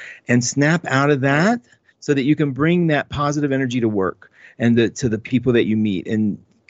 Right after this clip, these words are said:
bring it forward. You don't want anybody to hear you feeling lethargic or tired. You want that energy. And that's what you want to emulate. So get a, out, kick out everybody that has an energy that looks tired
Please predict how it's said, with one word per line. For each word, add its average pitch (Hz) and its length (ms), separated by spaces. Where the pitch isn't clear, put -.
bring 139 420
it 170 160
forward. 117 480
You 117 80
don't 165 260
want 165 240
anybody 147 380
to 127 80
hear 135 180
you 123 200
feeling 104 640
lethargic 131 960
or 98 240
tired. 143 720
You 147 120
want 160 360
that 190 160
energy. 156 520
And 123 320
that's 139 300
what 170 160
you 160 60
want 151 160
to 98 40
emulate. 104 440
So - 160
get 185 440
a, 139 140
out, 123 280
kick - 200
out 113 180
everybody 202 460
that 170 160
has 165 220
an 151 100
energy 135 320
that 107 160
looks 127 240
tired 147 600